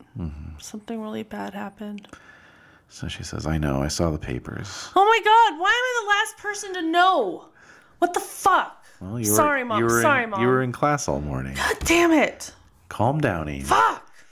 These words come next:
Speaker 2: <laughs> Oh. All right. I'm sorry. I'm sorry. I'm sorry. I'm gonna be, I, I'm okay.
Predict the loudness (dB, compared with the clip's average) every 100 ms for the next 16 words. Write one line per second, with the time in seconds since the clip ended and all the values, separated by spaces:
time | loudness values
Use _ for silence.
0 | _ _ -20 -18 -20 -20 _ _ 0 2
1 | 6 6 4 2 0 -4 -12 _ _ _
2 | _ -20 -20 _ 0 2 0 -2 0 2
3 | -2 -6 -10 -10 -10 -12 -12 -14 -18 -20
4 | -20 -20 -12 0 4 4 4 2 2 0
5 | 0 4 4 4 0 -6